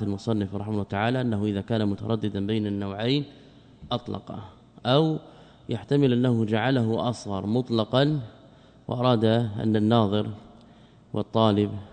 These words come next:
أن يتمعن فيه في الأدلة ليستنبط ما يتعلق به بالترجمة، وأن الأصل في الرياء أنه شرك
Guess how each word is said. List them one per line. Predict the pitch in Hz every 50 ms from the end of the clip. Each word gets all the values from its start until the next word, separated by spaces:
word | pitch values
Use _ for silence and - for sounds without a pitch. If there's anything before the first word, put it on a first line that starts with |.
| - - -
أن | 110 104
يتمعن | 104 101 - - 104 110 113 104 104 107 101 95
فيه | 95 - 113 110 104
في | 98 107
الأدلة | 101 98 92 95 98 107 113 123 135 143
ليستنبط | 139 127 117 110 104 95 - - 123 120 113 107 107 117 113 - - - - - - - - - - - - _ _ _ -
ما | 104 104 104 101
يتعلق | 101 - 101 107 113 110 104 101 - -
به | 110 113 107
بالترجمة، | 98 104 - - 113 113 123 117 127 135 131 131 123
وأن | 90 92 110 107
الأصل | 104 101 90 87 120 113 - 113 104 98
في | 92 107 110 110 107 101 - 95
الرياء | 95 98 101 101 104 107 113 123 127 117 - - - - - - - - - - -
أنه | 101 110 113 110 104 104 101
شرك | 92 - - 110 104 - - 107 107 107 104